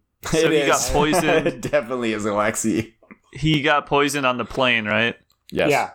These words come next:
Speaker 1: So I'm, I'm wondering if, like, a way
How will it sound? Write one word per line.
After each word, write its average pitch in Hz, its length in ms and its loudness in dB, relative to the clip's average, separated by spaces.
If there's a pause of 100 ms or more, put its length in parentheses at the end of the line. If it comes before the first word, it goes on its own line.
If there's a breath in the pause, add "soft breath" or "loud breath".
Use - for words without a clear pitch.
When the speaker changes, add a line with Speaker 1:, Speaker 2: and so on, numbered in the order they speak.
Speaker 1:
So - 220 -6
I'm, 123 380 0 (400)
I'm 135 140 -2
wondering 135 400 2
if, 127 180 -2
like, 120 340 0 (580)
a 123 140 2
way 117 640 2